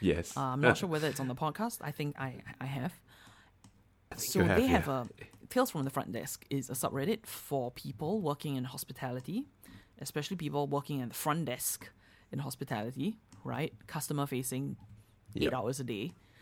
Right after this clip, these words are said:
Speaker 1: Yep.
Speaker 2: five days a week or more,
Speaker 1: Ugh,
Speaker 2: right?
Speaker 1: dear God.
Speaker 2: Yeah, exactly.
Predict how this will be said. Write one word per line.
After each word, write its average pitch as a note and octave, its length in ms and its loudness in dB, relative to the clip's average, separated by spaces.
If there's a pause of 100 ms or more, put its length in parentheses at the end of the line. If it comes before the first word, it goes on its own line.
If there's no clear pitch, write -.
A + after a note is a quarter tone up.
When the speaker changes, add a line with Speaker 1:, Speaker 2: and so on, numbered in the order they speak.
(500)
Speaker 1:
Yep. - 140 -2
Speaker 2:
five C3+ 160 0
days D3 180 2
a C#3 60 2
week C#3+ 280 -4
or C#3+ 140 2
more, C#3+ 420 2
Speaker 1:
Ugh, E2+ 380 2
Speaker 2:
right? C3 260 0
Speaker 1:
dear C#2+ 140 0
God. - 340 0 (840)
Speaker 2:
Yeah, C#4 140 2 (120)
exactly. C#3 520 -2